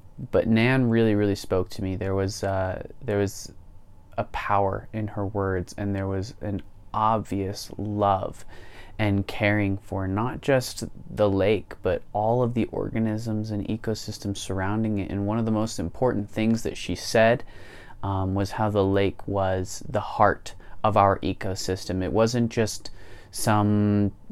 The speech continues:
piece of it. It wasn't some side story. It is the heart of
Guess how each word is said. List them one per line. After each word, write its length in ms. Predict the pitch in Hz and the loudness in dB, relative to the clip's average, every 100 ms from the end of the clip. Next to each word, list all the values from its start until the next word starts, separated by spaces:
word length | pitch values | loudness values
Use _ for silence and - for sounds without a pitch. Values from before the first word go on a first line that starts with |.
| - - | -8 -2
piece 320 | - 113 - | 0 2 0
of 100 | 90 | 2
it. 180 | 87 90 | 2 2
It 100 | 85 | 4
wasn't 400 | 110 110 110 98 | 4 4 0 -2
some 300 | - 110 104 | -2 0 0
side 360 | - 104 104 | 4 6 4
story. 400 | - 110 95 98 - | 2 0 2 2 0
It 120 | 104 | -2
is 140 | 98 | -2
the 120 | - 101 | -4 -6
heart 520 | - - 110 101 - | -6 2 4 4 -2
of 100 | - | -6